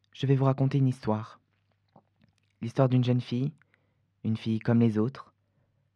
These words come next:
avec des rêves, des espoirs et une envie simple, être elle-même.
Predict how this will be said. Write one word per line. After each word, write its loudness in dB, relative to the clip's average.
avec -4
des 0
rêves, 0
des -4
espoirs -2
et 0
une 4
envie 2
simple, -8
être -4
elle-même. 0